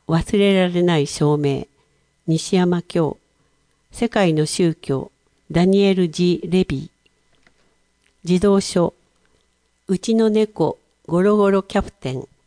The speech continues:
マデリン・フロイド。お化けのリーブル。扇柳千佳。フェイクを見破れ。山口慎太郎。星空の動物園。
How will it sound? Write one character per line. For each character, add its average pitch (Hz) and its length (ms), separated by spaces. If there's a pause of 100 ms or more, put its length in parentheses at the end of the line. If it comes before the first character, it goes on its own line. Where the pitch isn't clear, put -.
(360)
マ 160 140
デ 202 160
リ 190 180
ン・ 175 140 (100)
フ - 140
ロ 190 140
イ 147 80
ド。 123 220 (880)
お 175 100
化 220 120
け 196 160
の 147 140
リ 165 220
ー - 40
ブ 139 100
ル。 135 220 (1500)
扇 202 720
柳 175 520 (160)
千 - 120
佳。 - 240 (920)
フ - 40
ェ 247 100
イ 220 100
ク - 180
を 135 200
見 151 160
破 160 180
れ。 143 240 (800)
山 185 280
口 156 240
慎 151 300
太 151 180
郎。 143 300 (720)
星 196 320
空 202 300
の 185 180
動 180 240
物 175 320
園。 139 260